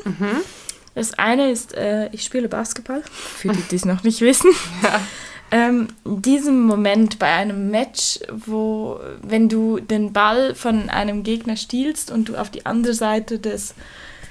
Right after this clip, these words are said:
Speaker 2: Spielfeldes rennst und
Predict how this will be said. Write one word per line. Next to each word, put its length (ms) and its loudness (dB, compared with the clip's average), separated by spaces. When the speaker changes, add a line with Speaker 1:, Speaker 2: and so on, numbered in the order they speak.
Speaker 2:
Spielfeldes 1080 4
rennst 640 4
und 380 4